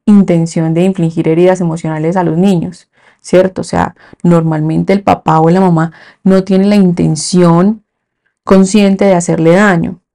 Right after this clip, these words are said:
O sea, nuestros padres no es que querían dañarnos. Pues, hacen lo que pueden con los recursos que tienen, ustedes ya saben, ¿cierto?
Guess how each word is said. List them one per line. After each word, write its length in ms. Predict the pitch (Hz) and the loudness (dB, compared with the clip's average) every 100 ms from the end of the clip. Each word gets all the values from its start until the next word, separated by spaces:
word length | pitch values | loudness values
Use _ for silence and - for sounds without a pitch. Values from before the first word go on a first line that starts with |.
| _ _ _ _ | _ _ _ _
O 40 | - | -10
sea, 100 | - | -4
nuestros 360 | 165 165 151 | -4 -2 -4
padres 300 | - 156 156 | 0 0 2
no 60 | 180 | 0
es 100 | 196 | -2
que 120 | 202 | 0
querían 500 | 170 156 170 233 190 | 2 4 4 2 2
dañarnos. 720 | 160 156 156 156 165 175 - _ _ _ _ _ _ _ _ _ | 0 0 0 -2 -6 -8 -16 _ _ _ _ _ _ _ _ _
Pues, 240 | - - - - | -20 -20 -8 0
hacen 340 | 170 170 233 | 0 2 0
lo 100 | 247 | 0
que 100 | 185 | -2
pueden 260 | - 185 226 | 0 0 2
con 120 | 247 | 0
los 80 | 202 | 0
recursos 360 | 185 190 240 | -2 -4 -4
que 100 | 247 | -4
tienen, 360 | - 262 247 196 | 0 0 2 0
ustedes 280 | 180 190 226 | 0 2 2
ya 100 | 240 | 0
saben, 380 | 277 220 190 | -2 -2 -4
¿cierto? 400 | 185 226 233 - | -4 -4 -4 -10